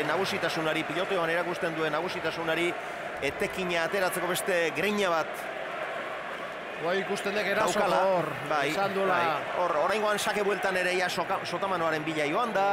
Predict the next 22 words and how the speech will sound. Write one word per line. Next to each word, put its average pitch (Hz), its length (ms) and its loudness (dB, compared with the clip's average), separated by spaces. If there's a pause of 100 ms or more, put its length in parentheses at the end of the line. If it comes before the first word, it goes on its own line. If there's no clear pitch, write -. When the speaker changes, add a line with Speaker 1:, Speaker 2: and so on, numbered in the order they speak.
Speaker 2:
Bai. - 1080 -8
Speaker 1:
Eta 135 220 0 (120)
bai, 147 200 0
ikusten 139 400 -4
da, 131 360 2 (760)
ze 151 100 -2
lehen 214 240 0 (1200)
gehiago 202 380 2
jo 170 340 0 (340)
eta 156 300 -2
gutxiago 160 500 0
egin, 220 360 -2
eta 165 260 -2 (260)
horre 165 380 0
azkenean 165 500 -2 (2250)
gehiago 185 340 0
jotzea 185 800 0
sekulako 185 560 -2
pahotsa 175 420 0
da 165 120 2
buruz 190 260 0
buru, 202 300 2